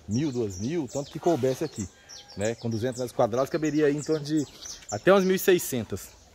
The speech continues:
Mas as coisas foram mudando e eu fui adicionando aqui as aves ornamentais. Então a gente separou em várias baias pequenininhas, em torno de um metro de largura por dois metros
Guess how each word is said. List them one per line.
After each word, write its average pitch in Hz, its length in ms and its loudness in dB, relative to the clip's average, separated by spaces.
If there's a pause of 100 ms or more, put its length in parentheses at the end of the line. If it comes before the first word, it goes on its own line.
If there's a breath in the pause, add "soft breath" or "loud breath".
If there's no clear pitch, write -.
(880 loud breath)
Mas 226 320 8
as - 140 6
coisas 247 200 10
foram 240 200 10
mudando 226 520 10
e 180 60 8
eu 202 140 12
fui 220 180 4
adicionando 202 480 6
aqui 185 160 0
as 185 180 4
aves 170 380 2 (100)
ornamentais. 170 760 2 (420 loud breath)
Então 117 140 0
a - 20 0
gente 147 180 -6
separou 156 360 6
em 147 60 2
várias 180 240 6
baias 151 240 4
pequenininhas, 147 920 -2
em 123 80 -4
torno 147 200 2
de 131 100 -2
um 165 80 0
metro 143 300 4
de 135 100 -2
largura 139 480 2 (640 loud breath)
por 139 400 4
dois 139 320 2
metros 127 600 0